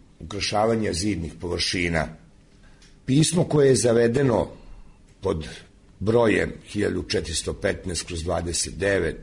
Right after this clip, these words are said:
sa jednim divnim obraćanjem upravi dvora njegovog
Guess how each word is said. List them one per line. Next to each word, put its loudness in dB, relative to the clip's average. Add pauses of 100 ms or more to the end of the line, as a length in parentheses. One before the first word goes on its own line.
(560)
sa -2
jednim 0
divnim 0
obraćanjem -2
upravi -2
dvora 0
njegovog -4